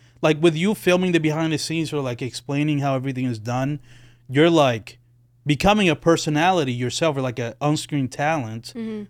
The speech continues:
Speaker 1: by doing behind the scenes stuff. Is that, is that, like, purposeful?
Speaker 2: Yeah.
Speaker 1: Okay. What, why, why did you want to do that?
Speaker 2: Um,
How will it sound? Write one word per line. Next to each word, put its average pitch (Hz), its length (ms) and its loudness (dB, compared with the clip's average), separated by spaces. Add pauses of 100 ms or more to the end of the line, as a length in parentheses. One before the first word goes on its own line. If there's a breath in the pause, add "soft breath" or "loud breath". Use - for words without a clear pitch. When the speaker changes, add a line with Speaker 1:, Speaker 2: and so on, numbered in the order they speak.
(120)
Speaker 1:
by 135 160 2
doing 160 400 0
behind 131 340 -2
the 120 60 -4
scenes 113 260 -10
stuff. - 560 -8
Is 143 140 -2
that, 156 240 4
is 135 80 -4
that, 143 240 0
like, 135 220 -4
purposeful? 156 580 -4 (140)
Speaker 2:
Yeah. 262 300 0 (280)
Speaker 1:
Okay. 123 400 -2 (200)
What, 147 240 2
why, 165 420 4
why 160 320 0
did 170 180 -4
you 160 80 -2
want 147 200 0
to 131 100 -10
do 110 160 -8
that? - 200 -16 (720)
Speaker 2:
Um, 269 540 -2